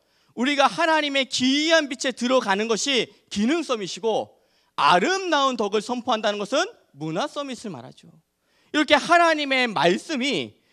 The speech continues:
그 말씀 속에서 나에게 주시고자 하는 것들을 묵상하면서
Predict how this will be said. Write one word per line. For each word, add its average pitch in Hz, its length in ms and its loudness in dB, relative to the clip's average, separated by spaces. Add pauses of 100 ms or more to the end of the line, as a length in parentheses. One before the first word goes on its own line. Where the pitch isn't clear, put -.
(460)
그 - 100 -6
말씀 320 640 2
속에서 277 460 -4
나에게 202 340 2
주시고자 320 680 -2
하는 254 160 -2
것들을 240 480 0 (180)
묵상하면서 208 960 -2